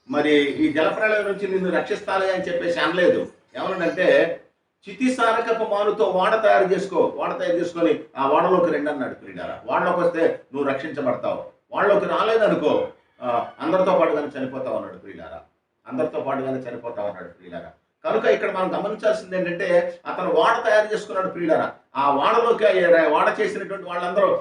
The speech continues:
ఆ ఓడలో ప్రవేశించారు ప్రియులారా. ఇక్కడ ఓడ సంఘానికి సాదృశ్యంగా ఉంది. సంఘ నిర్మాణం జరిగించాలి ప్రియులారా. సంఘం పరిపూర్ణతలోకి రావాలి ప్రియులారా. సంఘ నిర్మాణంలో మనం అందరం పాలు పంపులు పొందాలి ప్రియులారా.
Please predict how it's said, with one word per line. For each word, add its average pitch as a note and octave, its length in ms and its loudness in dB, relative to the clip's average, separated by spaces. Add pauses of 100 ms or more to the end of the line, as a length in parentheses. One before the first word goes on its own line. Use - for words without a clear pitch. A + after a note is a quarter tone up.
(140)
ఆ D3+ 140 2
ఓడలో G3 220 4
ప్రవేశించారు F3 680 0
ప్రియులారా. A2+ 440 -6 (240)
ఇక్కడ E3 220 -2
ఓడ - 680 2 (160)
సంఘానికి G#3+ 440 -4
సాదృశ్యంగా G3+ 680 -6
ఉంది. - 360 -4 (500)
సంఘ F3+ 160 -6
నిర్మాణం A3 480 2
జరిగించాలి G3+ 520 0
ప్రియులారా. E3+ 480 0 (200)
సంఘం G3 320 4
పరిపూర్ణతలోకి G#3+ 680 4
రావాలి G#3 320 0
ప్రియులారా. F3 500 -2 (180)
సంఘ G#3 220 0
నిర్మాణంలో A3 440 4
మనం G3+ 220 2
అందరం G3+ 300 0
పాలు G3 180 4
పంపులు - 240 -6
పొందాలి G3 360 -2
ప్రియులారా. G3 520 -2